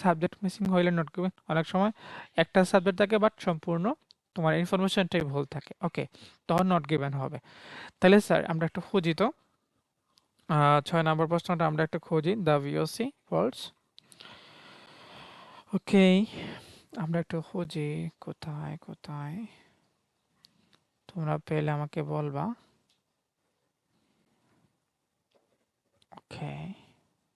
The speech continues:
এই তো স্যার পেয়ে গেছি, অনেক বড় আছে, আমরা একটু পড়ি তো। বলছে যে the Dutch, Dutch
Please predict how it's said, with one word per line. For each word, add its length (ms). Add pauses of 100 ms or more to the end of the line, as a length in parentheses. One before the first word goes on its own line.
(2250)
এই 80 (120)
তো 60 (120)
স্যার 200
পেয়ে 200
গেছি, 200 (120)
অনেক 120 (160)
বড় 160 (120)
আছে, 220 (1200)
আমরা 180
একটু 120 (100)
পড়ি 220 (100)
তো। 60 (1400)
বলছে 380 (100)
যে 140
the 60 (100)
Dutch, 200 (840)
Dutch 220